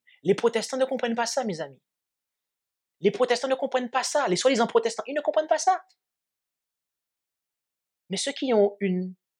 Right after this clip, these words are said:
compréhension du sanctuaire et de la loi de Dieu, eux, ils peuvent le comprendre. Vous et moi, on peut le comprendre.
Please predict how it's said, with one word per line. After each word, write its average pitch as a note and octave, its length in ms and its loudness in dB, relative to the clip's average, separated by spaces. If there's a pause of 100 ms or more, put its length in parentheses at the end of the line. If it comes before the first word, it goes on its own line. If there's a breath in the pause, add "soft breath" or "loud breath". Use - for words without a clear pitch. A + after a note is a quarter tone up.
(340)
compréhension D#3+ 720 -4 (600)
du - 80 -16
sanctuaire D#3+ 520 -6 (280)
et D#3+ 60 -2
de D#3 80 0
la D3+ 100 4
loi F3 140 4
de E3 100 0
Dieu, D#3 280 -10 (520)
eux, C#4 120 4
ils G3 80 0
peuvent G#3+ 140 -4
le A#3 80 0
comprendre. A#3 500 -8
Vous C4 200 -2
et D#4 40 0
moi, D#4+ 120 2
on - 40 -4
peut - 80 -10
le C4+ 100 4
comprendre. C#4 460 -6